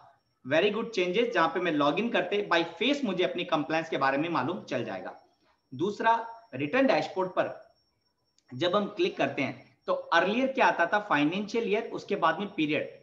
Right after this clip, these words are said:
हमें problem क्या होती थी, Suppose Jan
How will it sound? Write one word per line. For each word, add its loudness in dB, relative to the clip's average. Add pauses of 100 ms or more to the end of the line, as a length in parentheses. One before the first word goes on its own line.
(420)
हमें 0
problem 2
क्या 0
होती 0
थी, -4
Suppose -2 (120)
Jan 0